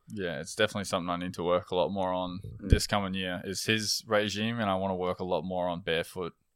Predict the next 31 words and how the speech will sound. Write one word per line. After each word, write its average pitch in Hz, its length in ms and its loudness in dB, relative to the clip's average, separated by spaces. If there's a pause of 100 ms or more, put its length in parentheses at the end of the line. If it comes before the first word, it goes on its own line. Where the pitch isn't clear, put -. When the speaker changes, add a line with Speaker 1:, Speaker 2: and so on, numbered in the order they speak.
Speaker 1:
um, 87 440 -12
running 85 320 -2 (140)
and 90 120 -10
strengthening 85 500 -6
the 82 60 -12
feet. - 140 -2
Speaker 2:
See, 82 220 -2 (380)
barefoot 87 600 6
stuff, - 440 -4 (140)
oh, 82 280 -2 (340)
I'm, 95 240 4 (260)
like, 82 160 4
I 87 140 4
love 80 220 -6
it. - 120 -2 (220)
I - 80 6 (240)
absolutely 90 440 0
love 82 280 -4
it. 73 240 -2
Like, 85 200 2
I 95 280 10 (480)
have 104 160 6
had 107 220 10
the 104 40 -2
same 131 300 8
pair 110 220 10
of - 80 0
barefoot 92 440 6
shoes 80 360 -10
for, 78 240 -4
like, 78 280 -2